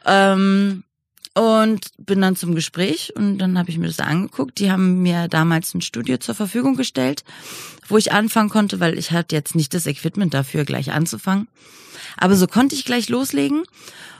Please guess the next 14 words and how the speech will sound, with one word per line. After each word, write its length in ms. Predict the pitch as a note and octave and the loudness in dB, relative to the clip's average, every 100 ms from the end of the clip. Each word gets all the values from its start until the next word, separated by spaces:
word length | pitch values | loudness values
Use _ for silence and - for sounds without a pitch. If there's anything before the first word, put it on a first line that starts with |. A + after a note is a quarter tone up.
| _ | _
und 480 | - G3+ G3 F3+ - | 0 4 4 2 -2
hab 160 | F#3+ F3+ _ _ _ _ E3 | -4 -4 _ _ _ _ -6
so 340 | F3 F3 C#4+ | -2 2 2
viel 380 | - - F#3 D3+ | 0 -2 0 2
gelernt 560 | D3 C3+ C3 C3+ F3 | 0 2 0 0 -4
in 160 | - D#3 | -6 -4
dem 140 | D3 | -4
ersten 640 | C#3 D3 D#3 - D#3+ D#3+ C#3+ | -2 -2 -2 -4 -4 -2 0
halben 380 | D3+ E3 D#3+ D3+ | 0 0 -2 0
Jahr, 300 | D3 D3 C#3+ | 2 2 2
Jahr 460 | D3 C#3+ C#3+ F3 - | 0 -2 -2 -4 -8
über 200 | - D3+ | -2 0
mich 220 | D#3 C#3 | 0 -2
selber, 480 | E3 E3 F#3 F#3+ | -2 0 0 0